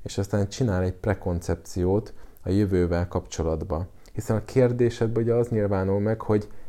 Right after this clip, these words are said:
hát nem tudom elképzelni, hogy van oly-, olyan, hogy létezik egyáltalán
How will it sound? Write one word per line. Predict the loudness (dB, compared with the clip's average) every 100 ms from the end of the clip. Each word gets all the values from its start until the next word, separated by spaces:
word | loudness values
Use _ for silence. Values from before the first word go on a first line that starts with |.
| -4
hát | 0 0
nem | 2 2
tudom | 2 2 2
elképzelni, | 2 0 0 -2 -2 0 2 2 2 0 -2 -10 -18 -6
hogy | -2 0
van | 2 2
oly-, | 0 0
olyan, | -2 0 0 -2 -2
hogy | 0
létezik | 2 2 0 -2 -2 -2
egyáltalán | -2 0 0 0 -2